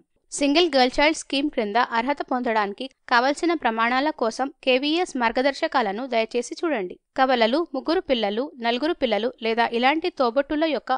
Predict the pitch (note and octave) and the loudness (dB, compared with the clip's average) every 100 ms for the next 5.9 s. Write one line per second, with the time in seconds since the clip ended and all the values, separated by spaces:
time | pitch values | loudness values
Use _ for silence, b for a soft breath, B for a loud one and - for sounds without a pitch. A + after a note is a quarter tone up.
0 | - - A#3+ E4 F4+ B3+ A#3 A#3 C4+ - | -4 -6 -4 -4 -2 -2 0 -2 -6 -6
1 | B3 - D#4 D#4 B3 A3 C#4 C4 A3 G#3+ | -4 0 -2 0 -2 0 0 0 -2 -4
2 | C#4 E4+ - A3+ F#3+ F#3 - C#4 E4+ F4 | -4 -6 -4 -2 -2 -6 0 2 2 2
3 | B3+ A3+ C4+ A#3 A3+ A#3+ D4+ C4 A#3 C4 | 2 2 2 2 -2 0 0 0 2 0
4 | C#4+ - - A#3 A3 A3+ G#3+ D4 A3+ A#3 | 0 -4 0 2 2 0 -2 -4 -4 -6
5 | - D4 F#4+ C#4 D4+ C#4 A3+ F#3+ F#3+ | -6 -8 -6 -4 -2 0 0 0 -4